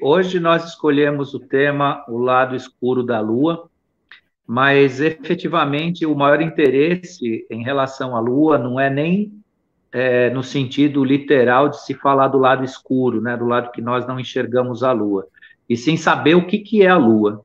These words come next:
né? É, nós tivemos sempre o conhecimento de que a Lua é um satélite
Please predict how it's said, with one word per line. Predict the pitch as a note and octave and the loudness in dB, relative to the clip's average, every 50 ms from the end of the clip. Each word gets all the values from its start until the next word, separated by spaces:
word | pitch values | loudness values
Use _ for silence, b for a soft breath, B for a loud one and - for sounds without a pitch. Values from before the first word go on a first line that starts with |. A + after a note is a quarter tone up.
| _ _ - | _ _ -10
né? | G#2+ G#2+ A#2+ B2 C3 F3+ - - b b b b _ _ _ _ _ | -6 -4 -4 -4 -4 -6 -8 -14 b b b b _ _ _ _ _
É, | - A2+ G#2+ A2 A2 G#2+ A2 A2 A2 A2 A2 G#2+ | -10 -6 -4 -2 -2 0 0 2 2 2 2 0
nós | A2 A#2 A#2+ B2+ C#3 - - | 0 0 2 2 0 0 -2
tivemos | - D3 A#2+ A#2+ C3+ C3+ D3 D3 C#3 - - - - | -6 -4 0 2 2 2 2 0 -2 -6 -10 -2 0
sempre | D3 C#3+ D3+ D#3+ D#3+ E3+ - D3+ D3 D3 D3+ - _ _ _ _ _ _ _ | 2 2 2 0 -2 -6 -2 0 0 0 0 -4 _ _ _ _ _ _ _
o | - - A2+ | -14 -14 -8
conhecimento | - B2 B2+ B2+ B2+ B2+ - B2+ B2+ B2 B2+ C3 C3 - - | -6 -6 -4 -4 -4 -6 -8 -8 -6 -6 -4 -6 -6 -8 -10
de | - A#2 A#2 | -12 -14 -14
que | A#2 - C3+ | -6 -2 0
a | B2+ A#2+ | 0 0
Lua | B2 B2 B2 B2 C3 B2 | 2 0 2 2 2 2
é | |
um | B2 B2 | 0 -4
satélite | - - A#2+ G#2+ - - A#2 A#2 A#2 A2+ A2 A2 - - - A2+ A2 G2+ G#2+ | -6 -4 -4 -4 -2 0 2 2 2 2 0 -4 -8 -8 -4 -4 -2 -2 -4